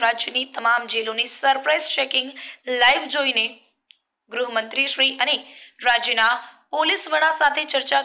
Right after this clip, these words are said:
કરીને પળ પળની ખબરો પર નજર રાખી રહ્યા છે. command and control center Trinetra ખાતેથી tamam જેલમાં chaali rahela આ surprise ચેકિંગનું live monitoring kari rahela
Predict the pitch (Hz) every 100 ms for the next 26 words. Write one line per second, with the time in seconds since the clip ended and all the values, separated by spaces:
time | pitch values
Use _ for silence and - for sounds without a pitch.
0 | 269 262 254 277 - 277 294 311 294 277
1 | 269 269 - 226 262 302 302 254 247 233
2 | 269 277 269 285 277 277 - - - _
3 | _ _ _ _ - 254 240 240 247 240
4 | 247 240 247 247 - 240 262 302 - -
5 | - _ - 285 302 311 370 359 320 320
6 | 311 311 302 302 302 277 269 277 277 269
7 | 262 247 247 233 226 262 - - 233 -
8 | 262 254 302 320 - 285 269 269 285 233
9 | 233 254 220 220 - 247 247 214 220 214
10 | 220